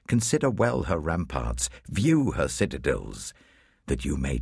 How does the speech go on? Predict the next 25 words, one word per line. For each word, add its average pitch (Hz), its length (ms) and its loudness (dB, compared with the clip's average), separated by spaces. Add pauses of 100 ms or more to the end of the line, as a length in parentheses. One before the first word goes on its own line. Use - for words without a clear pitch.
tell 85 320 -2
of 57 140 -6
them 55 340 -6
to 62 100 -4
the 50 140 -6
next 60 680 -4
generation. - 840 -6 (1200)
For 95 140 0
this - 320 0 (180)
God 58 460 -2 (240)
is 98 260 0 (160)
our 76 320 0
God 60 540 -6
for - 160 -2 (160)
ever 110 320 0
and 101 180 0
ever. 60 360 -4 (880)
He 139 220 2
will 73 200 0
be 76 200 -2
our 85 200 -2
guide, 69 560 -4 (500)
even - 540 2
to - 120 -4
the - 220 -2